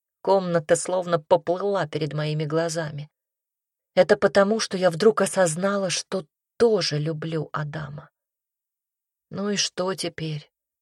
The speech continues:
с тоской пробормотала я. "Поздно уже. Все дела сделаны.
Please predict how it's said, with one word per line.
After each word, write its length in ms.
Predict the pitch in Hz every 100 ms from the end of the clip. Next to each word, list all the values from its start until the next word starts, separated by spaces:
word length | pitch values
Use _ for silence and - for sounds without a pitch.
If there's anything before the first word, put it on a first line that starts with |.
| _
с 100 | -
тоской 400 | 165 156 - 170
пробормотала 760 | 156 156 165 160 160 170 156
я. 200 | 151 151 147
"Поздно 460 | - 180 196 208 196
уже. 340 | 190 170 156 _ _ _ -
Все 240 | - 208
дела 340 | 202 202 180 190
сделаны. 680 | 170 147 190 202 170 160